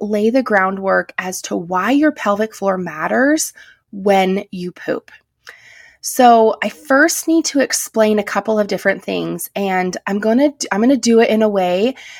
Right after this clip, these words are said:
not that I'm trying to insult your intelligence, but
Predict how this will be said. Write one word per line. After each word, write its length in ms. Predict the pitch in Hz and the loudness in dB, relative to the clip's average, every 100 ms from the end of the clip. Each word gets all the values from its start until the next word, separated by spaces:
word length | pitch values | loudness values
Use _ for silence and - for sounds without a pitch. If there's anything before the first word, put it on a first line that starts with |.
| - | -8
not 320 | 214 226 262 | -2 0 0
that 80 | 311 | 0
I'm 140 | 320 | 0
trying 280 | 302 247 233 | 0 0 0
to 180 | 233 240 | 0 0
insult 400 | 226 - 214 208 | 0 0 0 0
your 160 | 196 190 | -2 -4
intelligence, 880 | 185 - 170 180 190 262 302 302 - | -4 -4 -2 0 2 2 2 -2 -2
but 320 | 220 202 | 0 0